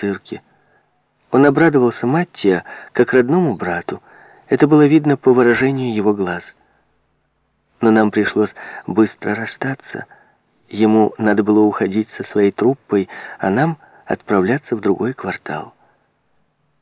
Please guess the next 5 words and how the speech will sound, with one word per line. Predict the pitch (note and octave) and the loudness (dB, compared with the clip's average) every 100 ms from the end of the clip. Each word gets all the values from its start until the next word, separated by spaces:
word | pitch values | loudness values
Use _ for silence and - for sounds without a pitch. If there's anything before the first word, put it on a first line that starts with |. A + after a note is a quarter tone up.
| _ _ _ _ _ _ | _ _ _ _ _ _
Было | A#2 D#3 A3 | 0 4 6
решено | D#3+ C3+ C3 D#3 | 6 2 0 0
встретиться | F#3 - C3 C#3+ C#3+ C#3 | -2 2 2 2 -4 -6
в | A#2+ | -4
воскресенье, | G#2 - G2+ - G2 B2+ E3+ | -6 -4 -6 -4 -6 -4 -4